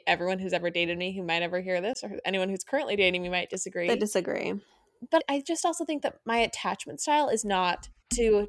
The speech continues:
Speaker 1: turn away, if you will. Some people are like, "Oh, no, I don't need any affection from you. I know exactly where I stand all the time."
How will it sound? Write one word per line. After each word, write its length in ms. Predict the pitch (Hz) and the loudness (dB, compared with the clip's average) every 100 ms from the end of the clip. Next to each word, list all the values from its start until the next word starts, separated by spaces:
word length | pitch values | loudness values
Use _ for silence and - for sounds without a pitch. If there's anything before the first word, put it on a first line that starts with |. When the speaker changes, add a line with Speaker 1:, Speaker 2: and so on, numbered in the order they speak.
| - | -2
Speaker 1:
turn 220 | 220 214 | 0 2
away, 460 | 190 180 170 180 - | 6 8 6 4 -4
if 100 | 202 | -6
you 120 | 202 170 | 0 4
will. 260 | 151 233 - - | 4 2 -6 -16
Some 160 | - 302 | -6 -2
people 200 | 339 370 | 2 4
are 80 | 294 | 4
like, 140 | 262 | 6
"Oh, 100 | 370 427 | 6 6
no, 140 | 440 | 6
I 80 | 269 | 4
don't 260 | 202 269 277 | 4 -2 -2
need 140 | 202 | 0
any 160 | 214 190 | 2 0
affection 400 | 196 180 - 185 | 0 -2 -2 -8
from 140 | 185 | -4
you. 180 | 180 175 - - _ | -2 -2 -4 -20 _
I 80 | 196 | -4
know 220 | 190 208 | 2 4
exactly 440 | 220 208 196 202 190 | 4 4 2 2 0
where 140 | 185 | 4
I 80 | 180 | 2
stand 420 | 180 185 175 165 - | 0 -2 -2 -2 4
all 160 | 175 | 4
the 80 | 180 | 4
time." 460 | 180 170 - 101 | -2 -4 -4 -6